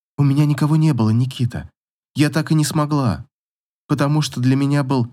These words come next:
и есть только один на свете мужчина. Единственный.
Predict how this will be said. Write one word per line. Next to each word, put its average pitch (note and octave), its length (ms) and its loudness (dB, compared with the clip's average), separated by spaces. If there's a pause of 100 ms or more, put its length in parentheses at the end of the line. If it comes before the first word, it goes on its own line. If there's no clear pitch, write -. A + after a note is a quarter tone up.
(140)
и D3 60 2
есть C#3+ 320 0
только C#3 280 -2
один C3+ 300 2
на A2+ 80 2
свете G#2+ 340 -2
мужчина. G2 500 -4 (260)
Единственный. A#2 840 -2